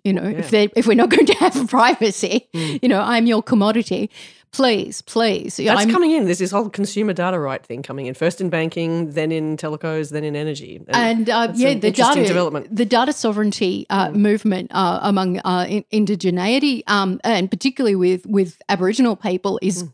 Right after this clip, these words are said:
Speaker 1: quite something.
Speaker 2: Yeah.
Speaker 1: So you're gonna keep fucking scrutinising me, right? Okay. This is my data. You stole my land. You're not gonna steal my data, which I
Speaker 2: Mm.
Speaker 1: think is wonderful.
Speaker 2: Yeah, I like it.
Speaker 1: So,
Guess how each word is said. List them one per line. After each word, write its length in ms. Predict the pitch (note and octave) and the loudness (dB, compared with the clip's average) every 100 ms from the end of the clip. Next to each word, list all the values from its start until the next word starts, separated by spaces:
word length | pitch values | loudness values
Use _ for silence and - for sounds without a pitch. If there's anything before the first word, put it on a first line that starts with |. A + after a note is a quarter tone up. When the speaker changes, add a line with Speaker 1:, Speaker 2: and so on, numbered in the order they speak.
| _ | _
Speaker 1:
quite 240 | - F3+ | -2 -2
something. 480 | - C#4 - F#3 D3 | 0 -2 0 -2 -2
Speaker 2:
Yeah. 160 | F3+ E3+ - - | -4 -6 -8 -2
Speaker 1:
So 100 | F4 | -2
you're 360 | G#3+ B3 D#4+ | 0 2 4
gonna 80 | D#4+ | 4
keep 260 | - C4 - _ | 2 -2 -4 _
fucking 240 | B3 G#3 A3 | -4 2 0
scrutinising 800 | - G#3 C#4 B3+ G#3+ - - D#3+ | 2 0 2 2 2 0 -2 -4
me, 300 | F3 C#4 G4+ _ _ | -4 -4 -6 _ _
right? 540 | A3+ G#3+ A3 A4 - - _ | 0 2 4 0 -4 -14 _
Okay. 460 | - - F3 A3+ E4 _ _ - | -2 -2 -2 -4 -4 _ _ -2
This 200 | A#3 B3+ | -2 0
is 140 | A#3 | 0
my 400 | F3+ G3 G3 G3+ | 2 2 2 0
data. 380 | G3+ F#3+ A#3 G#3 | -2 -2 -2 -2
You 120 | G3 | -4
stole 280 | G3 - G3+ | -8 -2 0
my 160 | G3+ F#3+ | 0 0
land. 360 | F#3+ A3+ G#2 G3+ | -2 -2 -4 -4
You're 80 | |
not 180 | G3 G3 | -2 -2
gonna 140 | - F#3+ | -2 -2
steal 280 | - E3+ E3+ | -2 -2 -2
my 160 | E3+ | -2
data, 380 | F3 - A#3+ - | -2 -2 -2 -2
which 160 | F#3+ E3+ | -2 -2
I 60 | |
Speaker 2:
Mm. 60 | B3+ | -2
Speaker 1:
think 120 | B4 | -4
is 100 | F#3+ | -4
wonderful. 560 | E3 E3 F#3 F4+ A#3 D3+ | 0 0 2 2 0 0
Speaker 2:
Yeah, 220 | D#3+ F#3 - | 0 0 -4
I 80 | D#3+ | -10
like 200 | D#3+ D#3+ | -10 -10
it. 80 | C3+ _ | -16 _
Speaker 1:
So, 440 | - - C4+ B3 | -4 2 4 4